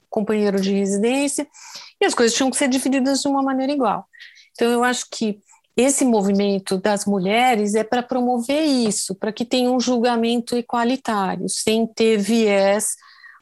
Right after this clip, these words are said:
porque ela é mulher e não vai dar certo, e não vai conseguir, ou sei lá, coisas daquele folclore antigo que falava da ortopedia.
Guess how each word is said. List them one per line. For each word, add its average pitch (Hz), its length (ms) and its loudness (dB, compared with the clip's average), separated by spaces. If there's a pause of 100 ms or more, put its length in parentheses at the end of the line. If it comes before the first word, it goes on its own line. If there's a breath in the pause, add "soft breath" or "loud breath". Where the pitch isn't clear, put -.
porque 214 260 -4
ela 202 140 2
é 202 40 2
mulher 208 560 2
e 196 220 0
não 196 120 -2
vai 196 120 0
dar 202 120 0
certo, 202 640 -2
e 190 40 -2
não 196 100 0
vai 190 100 2
conseguir, 202 760 0
ou 196 80 0
sei 214 180 -10
lá, - 320 -6
coisas 214 320 2
daquele 208 300 2
folclore 202 560 0
antigo 190 500 -2
que - 100 -10
falava 180 340 0
da 175 100 0
ortopedia. 160 640 -6